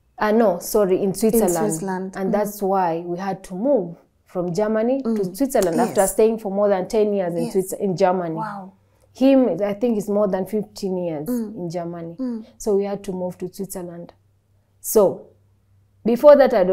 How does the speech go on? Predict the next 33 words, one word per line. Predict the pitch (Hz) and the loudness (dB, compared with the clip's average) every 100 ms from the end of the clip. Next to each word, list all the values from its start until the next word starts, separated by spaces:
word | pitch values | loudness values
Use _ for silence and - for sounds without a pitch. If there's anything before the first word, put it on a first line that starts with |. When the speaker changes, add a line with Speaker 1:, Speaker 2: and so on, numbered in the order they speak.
| 185 - | 0 -2
Speaker 1:
I'd | 190 175 | 0 4
already | 180 190 208 | 4 4 0
stayed | 202 - 190 185 | -2 2 0 0
home | 180 175 | -8 -8
for | - | -10
three | - 269 294 | -4 2 4
years. | 262 151 156 - _ _ _ _ _ _ _ _ _ | 4 2 -2 -12 _ _ _ _ _ _ _ _ _
Coming | 277 294 302 | 0 4 4
to | 254 | 2
Switzerland, | 214 262 247 190 147 160 185 - _ _ _ _ _ _ _ _ _ _ _ _ _ _ | -2 -4 0 0 0 -4 -10 -20 _ _ _ _ _ _ _ _ _ _ _ _ _ _
I | 202 | 0
know | 208 240 | 0 2
nothing | 226 208 202 220 185 | 2 0 0 0 2
about | 165 180 | 4 4
the | 165 | 2
country. | 165 208 220 240 277 311 320 - _ _ _ _ - | -2 2 2 2 2 2 0 -12 _ _ _ _ -6
You | 175 | -2
know, | 190 196 | -2 2
the | 202 | 2
systems | 202 254 240 254 220 | 4 0 2 2 2
are | 190 | 2
very | 165 220 247 | 4 4 4
different. | 190 233 240 262 277 277 - | 2 -2 4 4 4 -2 -14
So | - 254 | 6 6
in | 240 | 6
Switzerland, | 233 285 294 254 220 240 233 | 2 2 4 6 4 0 -8
Speaker 2:
Yeah. | 220 | -4
Speaker 1:
you | 220 | -2
just | 190 240 240 | 2 2 4
stay | 240 233 | 4 4
for | 226 190 | 2 -2
three | - 349 | 2 4
months. | 381 403 190 170 - | 6 4 2 -2 -10